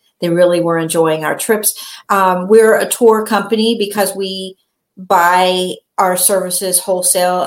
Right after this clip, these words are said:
and resell it, and, as opposed to a travel agent. Um, but we didn't, we were young and we weren't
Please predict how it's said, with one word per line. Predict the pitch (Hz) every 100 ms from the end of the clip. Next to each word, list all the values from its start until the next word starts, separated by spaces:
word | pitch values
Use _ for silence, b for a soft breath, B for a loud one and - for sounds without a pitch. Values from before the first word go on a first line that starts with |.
| -
and | 180 170 165 - 170
resell | 185 185 165 165
it, | 185 190
and, | 165 - - - _ _ _ _ -
as | 180
opposed | - 196 180 -
to |
a | 180
travel | - 165 180
agent. | 190 220 214 B B B B -
Um, | 185 180 175 175 -
but | 220 196 185 -
we | 202 208 220 240
didn't, | 240 233 226
we | 226
were | 208
young | 208 208 208 185 147 143 -
and | 185
we | 202 208
weren't | 196 196 196 -